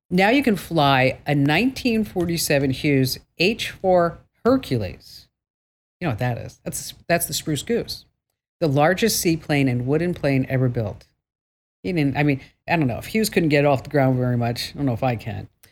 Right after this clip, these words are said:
But you can also fly the Spirit of Saint Louis, the plane that Charles Lindbergh flew in the first solo nonstop transatlantic flight in May of nineteen twenty-seven. Now, that is really something. I will tell you that when I was in Paris last, um,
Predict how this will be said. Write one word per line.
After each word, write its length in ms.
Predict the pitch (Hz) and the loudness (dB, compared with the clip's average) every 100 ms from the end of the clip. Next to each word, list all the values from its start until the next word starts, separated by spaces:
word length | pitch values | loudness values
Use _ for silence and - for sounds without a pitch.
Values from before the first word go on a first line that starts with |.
| _ _ - | _ _ 0
But 240 | 208 - | 2 2
you 80 | 190 | 0
can 160 | 185 175 | 2 2
also 420 | 190 196 208 185 | 2 2 0 0
fly 380 | - 165 156 156 | 0 2 4 2
the 100 | 160 | -2
Spirit 340 | - 165 156 | -2 2 4
of 100 | 143 | 2
Saint 220 | 156 135 | 0 0
Louis, 480 | 151 131 240 139 131 | 0 2 4 4 0
the 120 | 147 | -8
plane 300 | 131 151 139 | -2 2 2
that 160 | 135 - | 2 -2
Charles 340 | - 147 127 | -2 -2 0
Lindbergh 360 | 185 226 147 120 | 0 0 -2 -4
flew 380 | - 143 135 131 - _ _ _ - | -6 0 0 -2 -8 _ _ _ 0
in 180 | 160 | 2
the 120 | 151 135 | 4 0
first 540 | - 190 202 - - | 0 2 2 0 -6
solo 320 | - 175 170 | 0 2 4
nonstop 640 | 151 151 180 - 170 147 - | 2 2 0 0 0 0 -2
transatlantic 680 | - 160 170 165 156 139 | -4 0 0 0 0 -2
flight 400 | 135 151 135 131 - | -2 2 2 2 -2
in 240 | 151 143 | -2 0
May 300 | 147 156 165 | 2 2 2
of 160 | 151 139 | -2 -4
nineteen 400 | 147 143 - 139 | -2 -4 -4 -8
twenty-seven. 840 | 135 131 123 - - 135 117 - - | -6 -8 -8 -8 -2 -2 -2 -10 -8
Now, 160 | 156 151 | -2 0
that 420 | 151 190 208 196 | 2 2 0 -2
is 220 | 156 143 139 | -4 -4 -2
really 320 | 147 143 127 | 0 0 0
something. 360 | - 123 117 | -2 -6 -4
I 100 | 135 | -2
will 120 | 151 165 | 0 0
tell 160 | 165 | 0
you 120 | 143 | 0
that 280 | 131 135 - - _ _ | 0 -2 -2 -16 _ _
when 260 | 147 143 139 | 0 2 4
I 100 | 151 | 2
was 120 | 139 | 2
in 80 | 135 | 2
Paris 340 | 165 165 156 | 2 2 2
last, 260 | 135 123 - _ _ _ _ | 2 0 -4 _ _ _ _
um, 380 | - 135 127 120 | 0 2 2 0